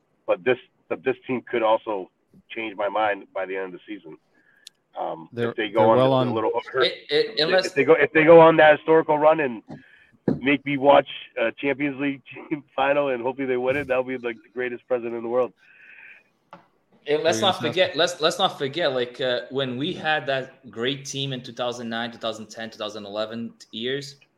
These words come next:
Speaker 3: Porto had the Hulks, the James Rodriguez, the
Speaker 2: That was
Speaker 3: Luciano
Speaker 2: probably the
Speaker 3: Gonzalez,
Speaker 2: most
Speaker 3: the
Speaker 2: talent we had in the
Speaker 3: Yeah,
Speaker 2: Portuguese
Speaker 3: right.
Speaker 2: League in a long
Speaker 3: So,
Speaker 2: time.
Speaker 3: so we, we, we, I know I, I'm talking shit about Jorge Jesus, but Porto had a stacked, stacked
Speaker 2: Yeah.
Speaker 3: team as well,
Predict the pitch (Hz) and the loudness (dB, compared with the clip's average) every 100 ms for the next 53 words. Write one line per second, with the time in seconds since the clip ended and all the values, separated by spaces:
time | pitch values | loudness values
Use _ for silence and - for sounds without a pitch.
0 | _ _ _ 156 190 175 135 131 120 110 | _ _ _ -4 -4 -4 -2 0 0 -4
1 | - 123 139 139 - 107 127 123 107 110 | -4 -4 -4 -6 -12 -8 -6 -8 -10 -12
2 | 101 120 131 131 120 - 110 104 107 131 | -8 -8 -8 -10 -16 -8 -4 -2 4 8
3 | 180 180 147 175 160 165 - 127 151 160 | 8 6 6 8 8 4 4 4 4 2
4 | - - 151 156 139 131 131 131 135 120 | 0 2 4 2 0 0 2 2 2 0
5 | 127 135 123 113 151 127 113 107 113 175 | 0 2 0 2 4 4 0 -4 -2 0
6 | 123 123 180 175 - 170 190 156 160 160 | 0 0 2 2 2 2 2 0 0 0
7 | 214 - - 147 165 180 185 135 147 131 | -2 -4 -4 -2 0 0 2 2 2 2
8 | 151 165 156 156 151 139 131 131 131 117 | -2 -2 -2 -2 -6 -4 -4 -4 -4 -6
9 | - 175 120 110 - 202 180 151 131 113 | -8 -8 -8 -6 -4 -4 -4 -6 -4 -6
10 | - - - 156 123 - - - - - | -10 -12 -4 -2 -2 -4 -16 -20 -18 -8
11 | - 156 135 - 170 143 117 107 147 143 | -2 0 -2 -6 -10 -8 -6 -6 -2 0
12 | 90 | -2